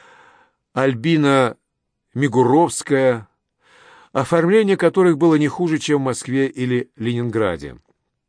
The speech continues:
В концертах я исполняла свой эстрадный репертуар. В одиночке я вспомнила сто сорок вещей, которые помню наизусть.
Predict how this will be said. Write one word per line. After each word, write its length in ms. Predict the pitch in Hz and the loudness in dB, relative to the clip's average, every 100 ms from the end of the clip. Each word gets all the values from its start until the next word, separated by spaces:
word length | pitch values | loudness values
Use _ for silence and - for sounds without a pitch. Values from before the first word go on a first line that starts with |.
| _ _ _ _ _ _ _ _ | _ _ _ _ _ _ _ _
В 120 | - | -6
концертах 720 | 143 143 - 196 - 107 - _ - - | -2 -2 2 0 2 -4 -4 _ -20 -6
я 160 | - 196 | 2 2
исполняла 480 | 190 180 175 170 151 | 2 0 0 0 -2
свой 260 | - 151 | 0 0
эстрадный 440 | 131 - 143 135 135 | 0 -2 -4 -2 -4
репертуар. 680 | 135 139 120 110 95 87 - _ _ _ _ _ _ _ _ _ | -4 -6 -2 0 0 -2 -8 _ _ _ _ _ _ _ _ _
В 80 | 131 | -2
одиночке 500 | 131 151 165 - 131 | 0 0 0 -2 0
я 140 | 123 | 0
вспомнила 460 | - 156 143 135 127 | 0 -2 0 0 -2
сто 240 | - 139 | -2 -2
сорок 340 | - 185 185 165 | 0 0 0 -4
вещей, 500 | 160 - - 113 107 | -6 -6 -2 -2 0
которые 360 | 110 120 113 | -2 0 -2
помню 340 | - 139 131 127 | -2 -4 -4 -4
наизусть. 800 | 123 101 104 98 - - - | -4 -4 -6 -8 -10 -18 -20